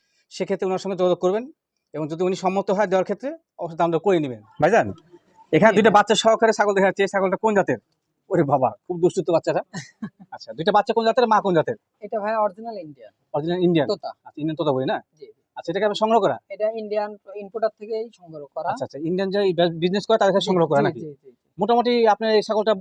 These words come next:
Speaker 1: আপনার বাড়িতে কতদিন ধরে আছে?
Speaker 2: এটা আমার মোটামুটি তিন মাস
Speaker 1: তিন মাস ধরে
Speaker 2: এর
Speaker 1: আছে।
Speaker 2: মতো আর কি।
Speaker 1: আচ্ছা, তিন মাসের মধ্যে আপনার বাসায় বাচ্চা দিয়ে দিল?
Speaker 2: জি, জি।
Speaker 1: আচ্ছা, যখন আপনি এটা কিনছিলেন, সে সময় আপনাকে কত মাসের গাভিন
Speaker 2: তখন
Speaker 1: বলছিল?
Speaker 2: তিন মাসের গাভ বলছিল।
Speaker 1: তিন মাস বলছিল।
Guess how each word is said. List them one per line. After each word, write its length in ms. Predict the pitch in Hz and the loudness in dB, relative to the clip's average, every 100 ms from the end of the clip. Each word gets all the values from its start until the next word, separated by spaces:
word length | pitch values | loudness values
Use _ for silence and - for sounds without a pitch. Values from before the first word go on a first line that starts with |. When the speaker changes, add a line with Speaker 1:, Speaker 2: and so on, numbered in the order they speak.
| - | -4
Speaker 1:
আপনার 180 | 156 202 | -2 2
বাড়িতে 180 | 190 185 | 2 2
কতদিন 200 | 196 180 | 2 4
ধরে 120 | 170 | 4
আছে? 120 | 135 | 2
Speaker 2:
এটা 220 | 214 214 233 | -2 0 0
আমার 200 | 220 226 226 | 2 -4 -6
মোটামুটি 520 | 220 214 208 196 214 220 214 | -8 -8 -10 -12 -10 -8 -10
তিন 160 | - 202 180 | -10 -10 -10
মাস 220 | 165 143 - - - | -10 -12 -18 -20 -8
Speaker 1:
তিন 120 | 202 | 0
মাস 120 | 185 170 | 2 2
ধরে 140 | 156 | 2
Speaker 2:
এর 60 | 143 | 0
Speaker 1:
আছে। 120 | 165 | -2
Speaker 2:
মতো 180 | 110 - | -14 -16
আর 100 | - | -20
কি। 140 | _ _ _ | _ _ _
Speaker 1:
আচ্ছা, 180 | 135 - 143 - | -12 -4 -4 -2
তিন 120 | 190 | -4
মাসের 260 | 190 202 196 | -2 -2 -2
মধ্যে 180 | 190 208 | 0 0
আপনার 160 | 185 | 0
বাসায় 220 | 185 185 | -2 0
বাচ্চা 160 | 180 160 | -2 0
দিয়ে 120 | 165 | 0
দিল? 80 | 143 175 | 0 -2
Speaker 2:
জি, 140 | 226 185 | -2 -4
জি। 140 | 160 127 _ - | -10 -18 _ -12
Speaker 1:
আচ্ছা, 160 | 143 151 139 156 | -8 -6 -8 -8
যখন 200 | 160 175 | -4 0
আপনি 120 | 226 220 | 0 0
এটা 120 | 220 | -2
কিনছিলেন, 320 | 240 226 180 254 - | -2 0 -2 -2 -4
সে 160 | - 214 | 0 2
সময় 160 | 233 | 2
আপনাকে 200 | 208 220 214 | 0 0 0
কত 140 | 220 | 0
মাসের 200 | 214 180 185 | 0 -2 0
গাভিন 120 | 175 | 2
Speaker 2:
তখন 80 | 170 | 0
Speaker 1:
বলছিল? 160 | 147 | -2
Speaker 2:
তিন 120 | 254 | -4
মাসের 240 | 226 196 185 | -4 -8 -12
গাভ 140 | 139 254 | -12 -14
বলছিল। 220 | 240 _ | -20 _
Speaker 1:
তিন 100 | 202 | 0
মাস 120 | 185 | 0
বলছিল। 260 | 165 160 131 | 0 -2 -6